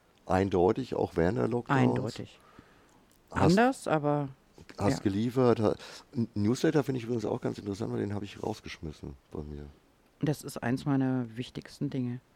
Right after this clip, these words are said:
Speaker 1: Okay.
Speaker 2: Also, wobei ich glaube, jeder sollte das machen, wo sein Herzblut ist. Und da ist mein Herzblut, einfach Geschichten zu erzählen, was grad abgeht. Also ich bin da auch ziemlich offen,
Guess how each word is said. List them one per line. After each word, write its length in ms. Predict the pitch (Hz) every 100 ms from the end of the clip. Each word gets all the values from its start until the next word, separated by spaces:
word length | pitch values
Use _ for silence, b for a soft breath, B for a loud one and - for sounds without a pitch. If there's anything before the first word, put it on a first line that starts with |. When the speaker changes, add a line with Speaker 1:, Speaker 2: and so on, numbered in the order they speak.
| B
Speaker 1:
Okay. 120 | B B 151
Speaker 2:
Also, 300 | 160 160 147
wobei 400 | 160 143 156 160
ich 180 | 156
glaube, 320 | 147 151 160 165
jeder 280 | 151 165
sollte 260 | 170 151 160
das 240 | - -
machen, 320 | 165 151 160 -
wo 120 | 156
sein 220 | - 156
Herzblut 600 | 151 - - 180 170 - - _ b b b b b b b b
ist. 280 | 143 - - _ - -
Und 180 | 156 151 -
da 100 | 135
ist 200 | 165 170
mein 120 | 160
Herzblut, 540 | 156 - - 170 165
einfach 300 | - 147 160
Geschichten 400 | - - 170 -
zu 120 | 151 -
erzählen, 760 | 139 - 139 143 143 147 139
was 220 | 139 -
grad 320 | - 135 - -
abgeht. 380 | - 151 147
Also 140 | 113 147
ich 100 | -
bin 180 | - 156
da 100 | 117
auch 120 | 131
ziemlich 340 | 156 151 -
offen, 340 | 131 - 180